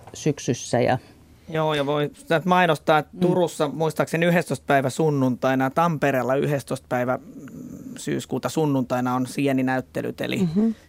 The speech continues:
Speaker 2: eli si-, sinne voi mennä. It-, itse menen Turkuun puhumaan sienistä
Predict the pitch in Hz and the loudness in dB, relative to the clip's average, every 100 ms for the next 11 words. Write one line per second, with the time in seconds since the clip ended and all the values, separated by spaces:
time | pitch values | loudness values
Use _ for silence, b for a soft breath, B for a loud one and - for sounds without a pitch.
0 | - 131 135 131 147 139 180 156 135 135 | -6 -2 0 0 0 2 2 2 2 2
1 | 131 131 120 - B B - 147 - 160 | 2 0 -2 -6 B B -8 -8 -4 -4
2 | - 147 160 156 180 160 139 135 120 135 | -2 0 0 2 2 2 2 2 2 0
3 | 131 127 127 139 131 127 - | 2 2 2 2 2 0 -2